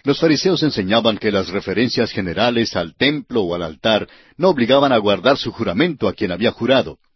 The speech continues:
Sin embargo, si se mencionaba el oro del templo o la ofrenda sobre el altar, el juramento era entonces obligatorio.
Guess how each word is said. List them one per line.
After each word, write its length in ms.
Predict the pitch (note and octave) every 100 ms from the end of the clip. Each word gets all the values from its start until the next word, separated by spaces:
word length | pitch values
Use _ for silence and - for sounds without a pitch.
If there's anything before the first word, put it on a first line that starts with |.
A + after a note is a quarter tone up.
| _ _ _ _
Sin 180 | - F#3
embargo, 400 | F3+ D#3 C#3+ C3+ -
si 160 | - D3+
se 120 | A#2+
mencionaba 640 | A2+ G#2 F#2+ F#2 B2 A#2
el 160 | F#2+ E2+ -
oro 340 | C3+ A3+ G#3+
del 200 | D3 F#2+
templo 480 | A#2+ F#2 D#2 F2+ E2 -
o 160 | - A2+
la 120 | G2+
ofrenda 600 | F#2 - A2+ G3+ A3+ F3+
sobre 240 | - A2+ G#2
el 80 |
altar, 420 | F2+ E2 C3 C#3+ B2 _ _ _
el 160 | D3 C3+
juramento 500 | D3+ C3+ E3 D#3+ D3
era 100 | C#3
entonces 460 | G#2 C#3 B2+ B2+
obligatorio. 720 | A#2+ G#2+ G2+ F#2+ D3 G2+ D2